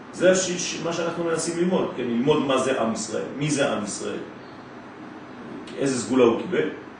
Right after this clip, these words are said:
כן? וללמוד את היחס לאלוהיו, עם המקום הטבעי שלו. זה נקרא ה-, ה-, הבניין של, של תורת האמונה. לכן ב-,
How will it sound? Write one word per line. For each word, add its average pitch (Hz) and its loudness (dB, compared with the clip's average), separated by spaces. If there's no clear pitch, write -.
כן? 90 -4
וללמוד 139 2
את - 0
היחס 160 4
לאלוהיו, 123 2
עם 143 6
המקום 131 2
הטבעי 113 0
שלו. - -4
זה 196 2
נקרא 151 4
ה-, - 0
ה-, 110 0
הבניין 113 0
של, 98 -4
של 101 -6
תורת - -4
האמונה. 92 -2
לכן 143 -2
ב-, 117 2